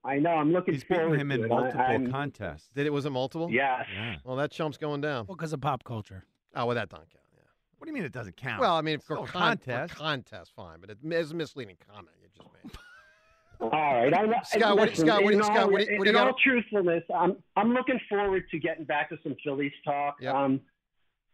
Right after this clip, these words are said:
Speaker 1: you know, it's right around the corner. How, how great is it to just,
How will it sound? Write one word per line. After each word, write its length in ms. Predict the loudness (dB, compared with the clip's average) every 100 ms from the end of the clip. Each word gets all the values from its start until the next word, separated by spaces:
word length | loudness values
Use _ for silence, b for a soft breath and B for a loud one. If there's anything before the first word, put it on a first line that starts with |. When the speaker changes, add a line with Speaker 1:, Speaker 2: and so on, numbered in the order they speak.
| _ -2
Speaker 1:
you 140 | 0
know, 400 | 0 -2 -4 -8 -12
it's 100 | -8
right 220 | -4 -2 -2
around 280 | -2 -2
the 60 | -4
corner. 640 | -6 -6 -2 0 0 -2 -2
How, 220 | -2 -2 -2
how 160 | -2
great 340 | -4 -2 0 0
is 80 | -4
it 80 | -6
to 80 | -8
just, 180 | -8